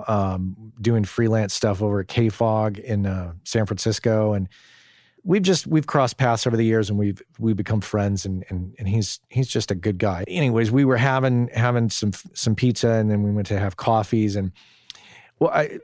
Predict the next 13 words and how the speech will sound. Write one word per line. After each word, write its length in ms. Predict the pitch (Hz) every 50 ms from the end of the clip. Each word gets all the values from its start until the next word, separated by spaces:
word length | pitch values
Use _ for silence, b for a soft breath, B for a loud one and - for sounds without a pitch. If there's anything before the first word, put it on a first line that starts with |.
| -
after 240 | - 143 147 - 175
I 100 | 139 123
left 420 | 117 120 120 117 113 107 - - 156 -
and 340 | - 123 113 110 107 104 98
was 180 | 104 107 95 117
on 120 | 120 117
my 100 | 113 110
way 160 | 104 107 107
back 240 | 92 107 101 101 -
home 300 | - - 117 110 107 107
to 280 | - - 95 92 92 104
record 380 | - 107 - - 127 117 113 113
this, 360 | 143 165 156 139 120 - -